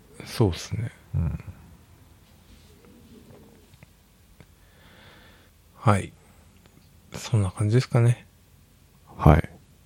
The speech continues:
Speaker 2: はい。
Speaker 1: あ、
Speaker 3: え？
Speaker 1: え？<laughs> な-、なんすか？
Speaker 3: 何？<laughs>
Speaker 1: え、なんかあります？
Speaker 3: いや、ないっす、ないっす。
Speaker 1: ああ。じゃあ。
Speaker 3: はい。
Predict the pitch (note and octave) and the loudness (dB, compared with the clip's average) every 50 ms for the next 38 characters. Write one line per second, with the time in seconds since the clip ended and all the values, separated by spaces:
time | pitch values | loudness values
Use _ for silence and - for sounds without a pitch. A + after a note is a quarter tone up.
0 | _ - _ - _ - - _ - - - F#2+ F2+ - - - A#2+ A2+ G#2+ G#2 | _ -20 _ -20 _ -20 -20 _ -18 -4 -2 0 0 0 0 2 4 4 4 4
1 | G#2+ - - - - - - - - - _ - _ - _ - - - - F2+ | 2 -2 -8 -18 -20 -20 -20 -20 -20 -20 _ -20 _ -20 _ -20 -4 6 8 8
2 | F#2+ B2 - - A#2+ - - - - - - - - C#3+ F3+ A3 - - - - | 8 8 6 2 -2 -4 -4 -8 -20 -20 -4 6 8 8 8 8 4 -4 -16 -20
3 | - - - - - - _ - - - _ _ - - - - - - - - | -20 -20 -20 -20 -20 -20 _ -20 -20 -20 _ _ -20 -20 0 6 6 6 6 6
4 | - - - D#3 C#3 - - C#3+ - G2+ B2 B2+ G#2+ - F#2 F#2+ F2 E2 D#2 A2 | 2 4 6 8 8 10 10 8 10 10 8 8 10 10 10 12 12 10 8 6
5 | A#2 - - - - - - - - - - - - - - - - - - - | 2 0 -4 -4 4 4 8 10 12 10 10 10 4 -6 -12 -14 -8 -2 2 8
6 | - C#3 - - E3 - - - - - - - - - - - - - - - | 8 8 8 6 0 -6 -10 -16 -20 -20 -20 -20 -20 -20 -20 -20 -14 -2 4 6
7 | - - - - G2+ - - _ _ _ - _ - - B2+ B2 C3 A#2+ - - | 8 8 8 8 6 4 -2 _ _ _ -20 _ 4 6 8 8 8 6 6 6
8 | G#2 F#2+ F#2+ G2 G2+ - - F#2+ G2 B2+ - - - G2+ F#2 F#2 F#2+ F#2 F2+ - | 4 6 6 4 4 2 2 -2 -4 -4 -4 4 6 8 10 10 12 10 10 8
9 | - - - A1 - - - - - A#2+ G2+ F#2+ F#2 F2+ F2 - - - - - | 6 4 2 2 2 0 -2 2 4 6 6 6 4 0 -2 -4 -6 -12 -20 -20
10 | - - - - - - - - - - F#2+ - - - - - - - - - | -20 -20 -20 -20 -20 -20 -20 -12 -2 -2 -2 2 2 2 0 0 -2 -4 -8 -8
11 | - - - - - - - F#2+ | -8 -10 -2 0 2 2 2 0